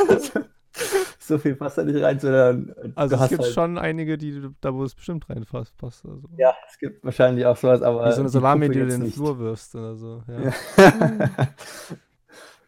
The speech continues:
Speaker 1: Höhlenforscher oder so.
Speaker 2: <laughs> Taschenlampe reinklettern. Nein, ist jetzt egal.
Speaker 1: Ja,
Speaker 2: Okay.
Speaker 1: ja, auf jeden Fall. <laughs> War ich dann derjenige, der dann das machen musste und dann ist dann halt so langsam der Kopf rausgekommen.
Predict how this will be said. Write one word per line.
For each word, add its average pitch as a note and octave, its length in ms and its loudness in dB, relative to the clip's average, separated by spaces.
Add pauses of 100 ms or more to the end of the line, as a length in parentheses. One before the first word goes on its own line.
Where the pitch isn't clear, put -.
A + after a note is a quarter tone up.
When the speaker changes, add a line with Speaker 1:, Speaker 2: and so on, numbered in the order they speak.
(140)
Speaker 1:
Höhlenforscher B2+ 800 0
oder A2 120 -2
so. - 160 -4
Speaker 2:
<laughs> - 1500 -4
Taschenlampe E3 500 -8
reinklettern. B2+ 540 -12
Nein, F3 260 -4
ist F3+ 100 -4
jetzt E3+ 160 -6
egal. C3+ 300 -4 (280)
Speaker 1:
Ja, D#3 240 -2
Speaker 2:
Okay. D#3 100 -8
Speaker 1:
ja, D3 200 8
auf B2 100 4
jeden D3 180 10
Fall. E4 300 2 (680)
<laughs> - 680 -4 (460)
War D3 200 2
ich C#3+ 80 4
dann D#3+ 140 6
derjenige, E3 380 8
der D3+ 140 8
dann C#3 160 -2
das C3 140 -2
machen D3 240 4
musste C#3+ 280 -2
und C3+ 80 0
dann B2 300 2
ist C3+ 120 -4
dann D3 120 4
halt C3 120 2
so B2+ 80 0
langsam B2+ 300 0
der A#2 80 -4
Kopf - 300 -6
rausgekommen. E3 640 2